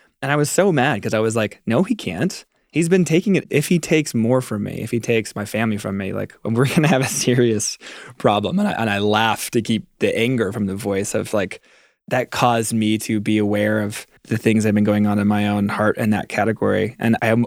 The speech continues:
already aware and already needing to begin doing this because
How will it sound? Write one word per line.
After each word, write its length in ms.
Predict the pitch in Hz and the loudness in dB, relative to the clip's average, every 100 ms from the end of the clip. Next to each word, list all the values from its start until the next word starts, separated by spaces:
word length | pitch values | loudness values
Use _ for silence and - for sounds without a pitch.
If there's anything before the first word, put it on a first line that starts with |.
| - | 2
already 380 | 139 147 135 | 4 6 6
aware 440 | 120 110 107 107 104 | 4 2 0 -2 -4
and 220 | 117 113 | -4 -6
already 520 | 113 113 107 107 104 - _ _ _ _ _ | -2 -2 0 0 -2 -6 _ _ _ _ _
needing 540 | - 143 139 143 147 135 | -2 2 4 4 4 2
to 160 | - | 0
begin 340 | 120 113 120 113 | 0 2 2 4
doing 300 | 113 113 113 | 4 4 2
this 340 | 107 107 - - _ _ - | 0 -2 -8 -12 _ _ -2
because 340 | 123 127 110 | 0 2 0